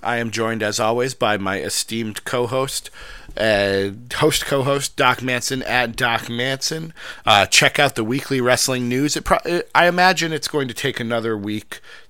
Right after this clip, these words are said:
hiatus for the Halloween season. I think you should do, whether it's a Manson Family podcast or just Doc Talk, I think you should do a Halloween podcast.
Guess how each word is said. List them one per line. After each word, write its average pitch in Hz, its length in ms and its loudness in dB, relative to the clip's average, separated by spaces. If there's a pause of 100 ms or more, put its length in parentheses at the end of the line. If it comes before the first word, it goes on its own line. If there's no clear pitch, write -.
hiatus 110 580 2
for 117 160 -2
the 98 80 2
Halloween 104 480 -2
season. 123 340 -4
I 175 120 2
think 226 220 -4
you 185 100 -4
should 123 280 -4
do, 95 480 -2 (420)
whether 147 280 2
it's - 120 -4
a 139 40 -2
Manson 131 340 -2
Family 127 300 0
podcast 113 600 -4
or 117 60 -6
just 110 300 -6
Doc 101 260 0
Talk, 135 380 2 (160)
I 110 80 -4
think 127 280 -6
you 123 60 -4
should 101 260 -4
do 107 220 0
a 98 80 0
Halloween 95 800 -4 (400)
podcast. - 560 -6